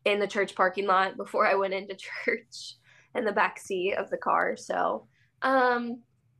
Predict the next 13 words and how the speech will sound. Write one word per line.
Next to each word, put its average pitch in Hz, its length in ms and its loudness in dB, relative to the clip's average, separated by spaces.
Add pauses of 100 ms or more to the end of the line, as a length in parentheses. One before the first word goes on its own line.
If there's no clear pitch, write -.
(120)
other 254 280 -4
than 233 160 -2
that, 202 240 0
in 202 120 -4
public, - 560 -2 (600)
it's 240 140 2
usually 269 280 8
probably 202 400 2
just 220 160 -6
been 180 120 0
in 180 140 0
a - 40 -4
car. 175 400 0